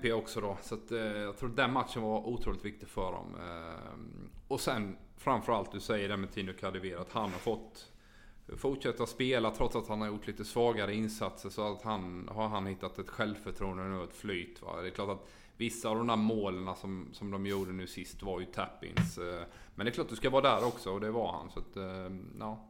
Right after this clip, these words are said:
de är på G. Sen tror jag inte riktigt de kommer orka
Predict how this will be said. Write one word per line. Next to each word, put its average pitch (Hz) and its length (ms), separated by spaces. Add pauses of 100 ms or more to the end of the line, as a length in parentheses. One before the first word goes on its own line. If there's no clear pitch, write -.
(140)
de 107 180
är 120 80
på 113 160
G. 98 340
Sen 104 300 (200)
tror 110 240
jag - 80
inte 110 260
riktigt 95 260
de 90 160 (480)
kommer 95 220
orka 87 640